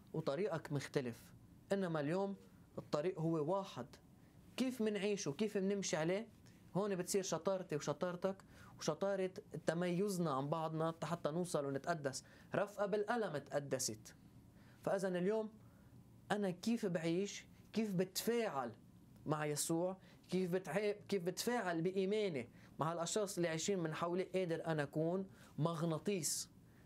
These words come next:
للعالم، قادر أكون مغناطيس بخدمة ربنا. هيدي كتير أساسية اليوم، مثل ما بيقولها يوحنا اليوم: "وإن آمنتم باسم يسوع لكم الخلاص". فإذا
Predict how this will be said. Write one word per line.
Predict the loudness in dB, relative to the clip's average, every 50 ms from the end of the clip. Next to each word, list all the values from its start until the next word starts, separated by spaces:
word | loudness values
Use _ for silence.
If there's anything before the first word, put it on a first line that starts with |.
| -6 -4
للعالم، | -2 0 0 0 0 0 0 0 0 0 0 -2 -4 -6 -10 -18 -18 -18 -4 0 2
قادر | 2 2 2
أكون | 0 2 2 2 2
مغناطيس | 2 2 2 2 0 0 0 0 0 2 2 2 0 -2 -2 -2
بخدمة | -2 0 2 2 0 2 2 0 2 2 2
ربنا. | 0 0 0 -2 -2 -4 -4 -4 -6 -10 -18 -20 -20 -20 -20 -20 -20 -20 -20 -8 -2
هيدي | 0 2 2 2 0
كتير | -2 -2 0 0 0 0 0
أساسية | 0 0 2 2 2 2 2 2 2 2
اليوم، | 2 2 2 2 0 -2 -6 -12 -20 -18 -4 0
مثل | 0 0 2 2
ما | 0
بيقولها | 0 0 2 2 2 2 2 0
يوحنا | 0 0 0 0 0 0 0 -2 -2 -4 -8 -18 -20 -18 -6 0 0
اليوم: | 2 2 2 0 -2 -2 0
"وإن | 2 2 2 2 2 0 0
آمنتم | 2 2 2 2 4 2 2 2 2 0 0 0 -2 -2 -4 -8 -16 -20 -18 -8 0
باسم | 2 2 4 4 2 2 0 2 2 2 2
يسوع | 2 2 2 2 0 0 0 2 2 2 0 0 -6 -14 -20 -20 -20 -20 -20 -20 -20 -6 -2
لكم | 0 0 2 2 0 0 2 2
الخلاص". | 0 0 2 2 2 2 2 0 0 -2 -4 -6 -8 -12 -18 -20 -20 -6 -2
فإذا | 0 0 2 2 0 -2